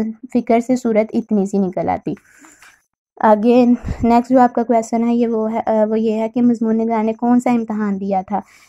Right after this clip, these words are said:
مضمون نگار نے لا کلاس، یا لا جو ہے وہ انگریزی زبان کا لفظ ہے جس کے معنی ہے قانون، تو اس کا مطلب ہے قانون کا امتحان۔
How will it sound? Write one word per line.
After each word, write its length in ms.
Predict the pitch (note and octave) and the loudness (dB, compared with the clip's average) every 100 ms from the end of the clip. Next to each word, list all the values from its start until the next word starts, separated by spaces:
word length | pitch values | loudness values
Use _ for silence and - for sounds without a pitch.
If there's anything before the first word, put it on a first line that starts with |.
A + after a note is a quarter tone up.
| _ | _
مضمون 380 | A3+ G#3+ A#3+ B3 | -2 4 6 8
نگار 340 | B3+ A#3+ G#3+ | 8 6 4
نے 260 | A3 A3+ A#3+ A#3 | 4 2 2 2
لا 260 | A3 G#3+ A3+ | 4 2 2
کلاس، 380 | A#3+ G#3+ A3 A3+ | 2 2 2 0
یا 100 | A3 - | -2 0
لا 420 | A3 A3 A3+ B3 A#3+ | 2 4 6 4 2
جو 160 | A#3+ | 2
ہے 140 | A#3 A3+ | 2 2
وہ 340 | A3+ A3+ A#3 - | 2 0 -2 -4
انگریزی 540 | - A#3 A#3 A3 G#3 | -2 2 4 2 2
زبان 380 | A#3 A#3 A3+ A3+ | 0 0 0 0
کا 80 | A3+ | 0
لفظ 300 | A3+ A3 G#3 | 0 0 0
ہے 80 | A3+ | -2
جس 200 | A#3 - | -2 -4
کے 100 | A#3 | -2
معنی 380 | G#3+ G#3 G#3 A3 | 0 0 0 0
ہے 60 | |
قانون، 420 | A3 G#3+ G#3 F3 F3 - - _ | 0 2 2 0 -6 -12 -20 _
تو 60 | - | 0
اس 160 | A3 A3 | 0 2
کا 100 | A#3+ | 0
مطلب 300 | A3+ A3 A3 | 0 -2 0
ہے 100 | A#3 A#3 | 0 2
قانون 360 | A3 G3+ F#3 | 2 2 0
کا 100 | G3 | -2
امتحان۔ 520 | F#3+ G3 G3+ G3+ F#3+ | -4 -4 -4 -4 -4